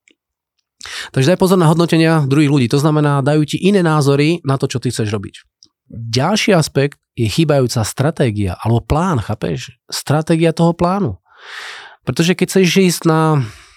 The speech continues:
v Brne je takzvaná Kraví hora, je tam chodí električka. <laughs> Takže keď chceš ísť v Brne na Kraví horu, tak sadneš, e, na päťku možno, neviem, ako to číslo volá, kto tam ide, a hore vyjdeš, tam vieš na bicykli, chápeš, my tam hráme fotbal.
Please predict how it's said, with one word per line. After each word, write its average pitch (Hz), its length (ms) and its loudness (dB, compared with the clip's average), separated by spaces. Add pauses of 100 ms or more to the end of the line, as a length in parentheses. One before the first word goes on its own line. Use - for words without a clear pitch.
(640)
v 117 80 -2
Brne 139 400 2
je 104 80 -6
takzvaná 123 560 -2
Kraví 135 320 0
hora, 123 240 -2 (160)
je 113 160 -4
tam 123 80 -2
chodí 117 240 0
električka. - 480 -6 (420)
<laughs> - 480 -14
Takže 107 160 -2
keď 135 140 -2
chceš 151 160 2
ísť - 20 -4
v 123 60 0
Brne 147 160 2
na 135 80 -4
Kraví 143 240 0
horu, 160 320 2
tak 131 80 -4
sadneš, 139 560 -2
e, 127 40 -2 (840)
na 123 80 2
päťku 147 320 0
možno, 156 240 2
neviem, 143 160 2
ako 120 240 -6
to - 80 -10
číslo 123 240 -2
volá, 123 80 -2
kto 123 160 -6
tam 113 160 -2
ide, 170 240 0 (320)
a 113 80 -2
hore 147 160 2
vyjdeš, 135 400 0
tam 123 160 -2
vieš 135 160 2
na 135 80 2
bicykli, 139 400 0
chápeš, 113 320 -2
my 120 80 0
tam 131 160 -2
hráme 135 160 2
fotbal. 113 400 -2